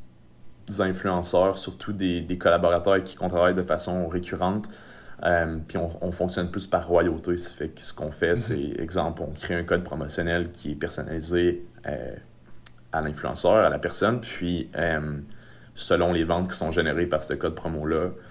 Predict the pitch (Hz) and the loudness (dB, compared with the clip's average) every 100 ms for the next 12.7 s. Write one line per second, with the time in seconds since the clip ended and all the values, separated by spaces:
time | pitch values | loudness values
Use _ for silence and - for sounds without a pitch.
0 | - - - 82 80 71 76 - - - | -20 -20 -14 0 2 2 0 -6 -14 -18
1 | - - - 78 80 78 76 76 78 73 | -14 -8 -4 0 0 0 0 0 -2 -2
2 | 73 71 - 76 76 - 80 87 78 80 | -2 -2 -4 -4 -4 -4 -4 -2 -2 0
3 | 82 - - - - - - 117 117 - | -2 -2 -10 -20 -16 -8 -2 0 0 -2
4 | 73 78 78 78 - 92 87 78 73 82 | -2 0 2 2 2 4 4 2 0 -2
5 | 82 78 78 78 - 78 80 80 78 73 | -2 -2 -2 -4 0 4 4 4 -2 -4
6 | 73 - - 87 87 82 82 78 78 78 | -2 -2 0 2 2 2 0 -2 -2 0
7 | 69 71 73 64 - 90 87 76 82 80 | 2 4 4 4 2 -2 0 -2 -2 -4
8 | - 87 85 82 - - - - - - | 2 6 8 6 0 -16 -18 -18 -20 -20
9 | - 98 92 90 - 95 95 - - - | -2 0 2 2 6 6 6 -2 -10 -4
10 | 78 69 69 71 73 78 78 71 - 78 | 0 0 0 -4 -4 -4 -2 -4 -6 -2
11 | 85 82 85 - 82 76 - - 76 80 | 4 6 6 4 -2 -2 -6 -4 -2 -2
12 | 76 78 95 82 82 78 76 | -6 -2 2 4 2 -2 -8